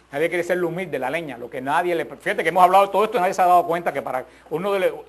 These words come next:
una de las cosas principales del sacrificio es la leña, porque sin leña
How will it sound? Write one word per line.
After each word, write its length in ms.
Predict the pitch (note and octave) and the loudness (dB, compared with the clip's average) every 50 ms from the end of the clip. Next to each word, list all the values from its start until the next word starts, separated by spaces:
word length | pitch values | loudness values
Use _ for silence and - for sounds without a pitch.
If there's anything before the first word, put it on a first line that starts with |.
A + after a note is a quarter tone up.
| - - - _ | -20 -20 -14 _
una 200 | F3+ F3+ G3+ G3+ | -6 -4 -2 0
de 80 | G#3 | 0
las 100 | G3+ - | 0 -2
cosas 220 | - G3+ F#3+ A3+ - | -2 -4 -4 -4 -6
principales 760 | - F#3 D#3 - D#3 - - F#3 G3 F#3 E3+ D#3 D3+ D3+ C#3+ | -6 -8 -10 -10 -12 -4 0 0 2 2 2 -2 -2 -4 -8
del 200 | C3+ C3+ C3 B2 | -8 -8 -8 -6
sacrificio 600 | - C#3 B2 C3 C3+ - G3 A#3+ A#3 A#3+ B3+ B3+ - - _ _ _ _ _ _ _ - - _ _ _ _ _ - | -6 -6 -6 -6 -6 -6 -6 -6 -4 -6 -6 -8 -10 -14 _ _ _ _ _ _ _ -20 -20 _ _ _ _ _ -4
es 100 | D3+ D#3+ | 0 2
la 100 | F3 E3+ | 2 4
leña, 320 | D#3+ D#3 D#3 C#3+ B2 A#2 | 2 2 -2 -4 -4 -4
porque 160 | C#3 C#3 C#3+ | -4 -4 -4
sin 180 | C#3 - D#3+ D3+ | -6 -6 -4 -2
leña 320 | E3+ G3 A#3 B3 B3+ C4 | 0 0 0 -2 -4 -6